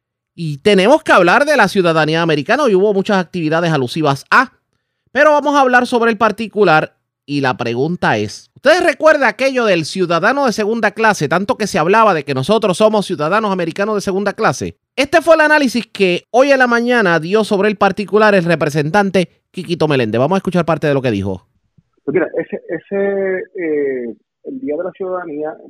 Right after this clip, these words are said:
Speaker 2: obviamente, es el, eh, lo tenemos desde el mil novecientos diecisiete, pero lo que sí es importante es que la celebración se reconoció mediante legislación en el dos mil dieciocho, estoy casi seguro que fue,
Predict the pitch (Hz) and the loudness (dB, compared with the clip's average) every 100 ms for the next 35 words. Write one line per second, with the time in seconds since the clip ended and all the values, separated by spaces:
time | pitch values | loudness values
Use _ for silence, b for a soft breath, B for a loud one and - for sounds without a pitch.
0 | _ - 135 117 240 147 135 123 120 _ | _ -14 -12 -10 -10 -10 -10 -14 -20 _
1 | _ _ 117 107 - - _ 120 120 120 | _ _ -16 -16 -18 -20 _ -14 -10 -6
2 | 135 131 123 113 _ - 127 135 131 139 | -6 -4 -8 -10 _ -10 -6 -6 -6 -8
3 | 127 123 110 117 156 - 117 113 - B | -10 -12 -10 -8 -6 -6 -10 -10 -14 B
4 | - 147 139 135 123 - 156 185 - - | -6 -4 -4 -6 -10 -10 -10 -8 -10 -10
5 | 185 180 - 160 135 - 123 117 117 - | -10 -10 -8 -8 -8 -8 -6 -6 -6 -8
6 | 156 170 - 135 123 120 117 120 - 131 | -6 -6 -6 -8 -10 -10 -10 -10 -8 -6
7 | 143 143 143 151 139 147 151 - 170 170 | -4 -4 -6 -8 -8 -10 -12 -8 -8 -8
8 | - b b b - 131 123 120 117 123 | -12 b b b -8 -6 -6 -6 -8 -8
9 | 131 143 147 - 135 127 - - - - | -8 -6 -8 -8 -6 -4 -6 -10 -16 -16
10 | 127 123 131 123 117 - 123 | -12 -8 -8 -8 -10 -6 -8